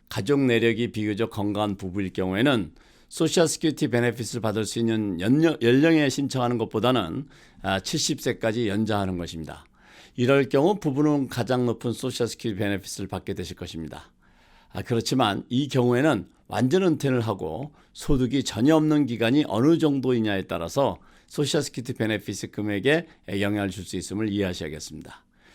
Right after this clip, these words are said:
당연히 그 기간이 짧을수록 소득의 변화가 없을수록 영향을 덜 주게 됩니다.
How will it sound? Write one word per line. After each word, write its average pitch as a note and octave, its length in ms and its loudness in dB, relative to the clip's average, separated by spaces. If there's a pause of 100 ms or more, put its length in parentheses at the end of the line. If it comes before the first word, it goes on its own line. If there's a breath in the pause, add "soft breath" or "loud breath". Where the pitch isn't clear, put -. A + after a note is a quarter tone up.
(220 soft breath)
당연히 C3+ 540 2
그 D3 260 2
기간이 B2+ 400 0
짧을수록 B2 680 -2
소득의 B2 440 -2
변화가 G2+ 340 -2
없을수록 B2 680 -2 (220 soft breath)
영향을 A2 580 2
덜 A2 200 -2
주게 G2 180 -2
됩니다. D#2+ 400 -8